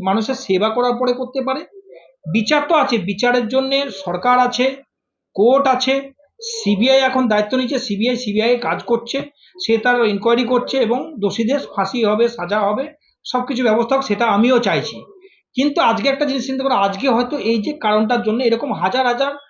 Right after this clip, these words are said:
মানে ভারতবর্ষের মধ্যে লক্ষ লক্ষ কিন্তু ধর্ষিতা হচ্ছে, মারা যাচ্ছে, সব কিছু শিরোধানি হচ্ছে।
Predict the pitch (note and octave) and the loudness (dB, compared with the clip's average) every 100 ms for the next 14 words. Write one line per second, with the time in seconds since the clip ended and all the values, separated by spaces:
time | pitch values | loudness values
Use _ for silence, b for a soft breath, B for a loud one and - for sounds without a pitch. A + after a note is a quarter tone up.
0 | b b - A#3+ A#3+ G3 A3+ B3+ C#4 B3+ | b b -4 0 2 2 2 0 0 0
1 | B3 B3+ B3 - C4+ C#4 C4+ B3+ A#3+ F3+ | 2 2 2 2 0 0 0 -2 -2 0
2 | G3+ - G#3+ A3+ A3 A#3+ G3+ F#3+ G3 G3 | 0 -2 -2 0 0 0 2 2 2 0
3 | - B3 C4 C4 A#3+ - - G3 G3 G3 | -4 -10 -8 -10 -12 -16 -12 -8 -6 -6
4 | F#3+ F#3 A3 | -6 -10 -12